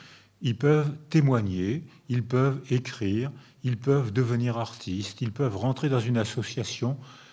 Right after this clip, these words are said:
Ils ne sont plus passifs. Ils peuvent s'engager et participer à un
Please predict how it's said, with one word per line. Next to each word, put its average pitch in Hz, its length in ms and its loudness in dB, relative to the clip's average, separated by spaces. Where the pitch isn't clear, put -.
Ils 120 160 2
ne 147 100 6
sont 139 220 2
plus 175 260 4
passifs. - 800 -2
Ils 127 140 2
peuvent 165 360 2
s'engager 151 880 2
et 107 140 2
participer 143 1300 2
à 139 320 -2
un 117 180 2